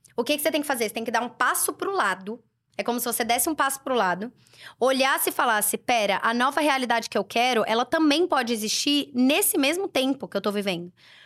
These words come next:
Mas como que eu faço pra criar ela? Então, a primeira coisa é você olhar, dar um passo pro lado e fala, "Tá, palestrante internacional. Qual é o primeiro passo que eu tenho que fazer rumo a isso?" Ah, então talvez seja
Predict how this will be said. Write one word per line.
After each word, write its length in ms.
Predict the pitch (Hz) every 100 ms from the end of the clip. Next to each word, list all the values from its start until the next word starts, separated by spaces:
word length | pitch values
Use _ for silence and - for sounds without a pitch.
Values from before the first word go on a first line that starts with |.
| - _ _
Mas 260 | 254 285 285
como 380 | 359 415 539 -
que 100 | 349
eu 80 |
faço 380 | 320 285 294 294
pra 120 | 277
criar 320 | 269 269 247 240
ela? 300 | 190 175 180 - -
Então, 320 | 233 262 320
a 60 | 320
primeira 400 | 302 277 311 403
coisa 320 | - 277 294
é 40 |
você 200 | 277 262
olhar, 380 | 269 247 196 196
dar 140 | 247 226
um 60 |
passo 260 | 247 240 -
pro 120 | 233
lado 240 | 220 214
e 20 | 269
fala, 240 | 220 190
"Tá, 300 | 196 226 170 -
palestrante 480 | 226 233 247 254 269
internacional. 640 | 262 254 247 277 208 175 - - _ - -
Qual 120 | 330
é 60 | 359
o 60 |
primeiro 460 | 359 294 294 440 466
passo 380 | - 240 240 226
que 60 |
eu 80 | 233
tenho 180 | 233 220
que 80 | -
fazer 540 | 214 196 190 233 - _ _ -
rumo 360 | 185 226 349 359
a 100 | 294
isso?" 480 | 233 165 - - 165 _ _ - - -
Ah, 300 | 269 277 247
então 440 | 233 254 262 294
talvez 880 | 294 262 254 214 226 247 311 - - - -
seja 500 | - 262 233 233 269